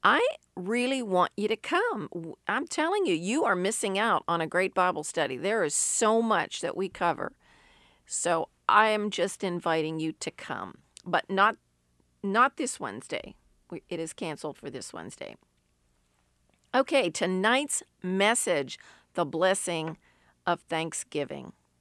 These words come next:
For me, this is a special time of year. I had a great harvest in my garden this summer and fall, and actually up until last week, I was still harvesting lettuce and spinach.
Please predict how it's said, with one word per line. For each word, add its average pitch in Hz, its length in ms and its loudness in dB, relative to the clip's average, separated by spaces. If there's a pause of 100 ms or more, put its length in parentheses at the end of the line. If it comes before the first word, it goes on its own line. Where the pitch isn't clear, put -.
(720)
For 269 160 4
me, 370 240 4
this 285 200 -2
is 226 160 2
a 202 140 2
special 190 500 -2
time 170 300 -4
of - 160 -8
year. 117 480 -4
I 175 200 0
had 180 260 -4
a 156 80 -6
great 147 380 -4
harvest 165 500 -4
in 151 120 -2
my 143 140 -6
garden 233 480 2
this 233 140 -4
summer 220 400 -2
and 214 160 -6
fall, 208 480 -2 (680)
and 180 120 0
actually 202 420 0
up 208 160 -2
until 185 300 -4
last 151 400 -6
week, 185 440 -4 (600)
I 233 160 4
was 302 120 -8
still 202 200 -2
harvesting 180 500 -4
lettuce 170 400 -2
and 190 140 -8
spinach. - 500 -8